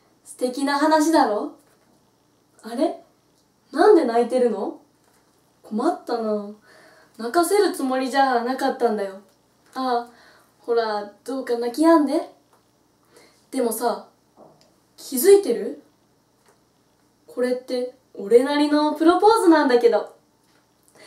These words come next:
ねえ、君は百歳まで生きてくれるんだよね。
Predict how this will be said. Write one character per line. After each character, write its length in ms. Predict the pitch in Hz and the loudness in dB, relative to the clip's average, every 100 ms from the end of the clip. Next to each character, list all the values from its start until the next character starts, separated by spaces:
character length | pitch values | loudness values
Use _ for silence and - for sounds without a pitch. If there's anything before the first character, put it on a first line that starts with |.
| - _ _ _ _ _ _ - | -20 _ _ _ _ _ _ -4
ね 220 | 262 254 | 0 0
え、 180 | 214 - - _ _ _ _ | -4 -14 -20 _ _ _ _
君 280 | - 240 262 | -12 -6 -2
は 100 | 269 | -2
百 200 | 277 285 | -4 -6
歳 240 | - 359 | 0 0
ま 120 | 277 240 | 0 0
で 220 | 214 - | -2 -4
生 60 | - | -12
き 100 | - | -10
て 120 | 247 | -6
く 100 | 247 | -2
れ 120 | 277 | 4
る 120 | 330 | 6
ん 60 | 330 | 6
だ 100 | 285 | 6
よ 120 | 240 | 4
ね。 280 | 254 285 | 2 -2